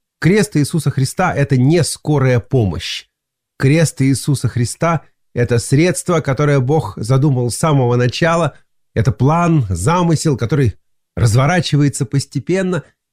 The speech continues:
Это то, что приводит нас к спасению.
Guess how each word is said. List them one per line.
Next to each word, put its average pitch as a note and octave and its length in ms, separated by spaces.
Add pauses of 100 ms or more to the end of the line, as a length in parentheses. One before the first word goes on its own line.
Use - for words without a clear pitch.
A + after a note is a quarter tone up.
(140)
Это D3+ 180
то, G#3+ 140
что G3 180
приводит F3+ 840
нас C3 560 (140)
к - 60
спасению. D3+ 920